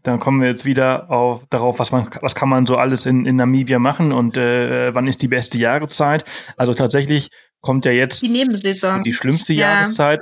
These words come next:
Speaker 1: äh, ja, die, die schlimmste Jahreszeit fürs Reisen in Namibia, denn jetzt wird's richtig heiß.
Speaker 2: Ja, das stimmt. Also wir hatten uns damals schon quasi für diesen Übergang zwischen Ende Oktober, Anfang November entschieden,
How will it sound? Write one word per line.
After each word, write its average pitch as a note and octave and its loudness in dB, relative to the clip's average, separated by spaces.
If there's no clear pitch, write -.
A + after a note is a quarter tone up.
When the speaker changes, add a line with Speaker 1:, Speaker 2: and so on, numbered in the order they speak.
Speaker 1:
äh, D3 -2
ja, C3 2
die, A#2 -6
die B2 -20
schlimmste D3+ 0
Jahreszeit C#3 0
fürs - -4
Reisen C3+ 0
in C3+ 2
Namibia, C3 2
denn A#2 2
jetzt B2 0
wird's B2 -2
richtig A2 -4
heiß. G2+ -2
Speaker 2:
Ja, G#3+ -2
das A3 0
stimmt. G#3+ -2
Also G#3 -2
wir A3 0
hatten A3 -2
uns A3 -4
damals A#3 -2
schon A3 -2
quasi A3 0
für A3+ -2
diesen A3 0
Übergang A#3 0
zwischen A3 0
Ende G#3+ -2
Oktober, A3+ -4
Anfang A3 0
November B3 0
entschieden, A#3+ 0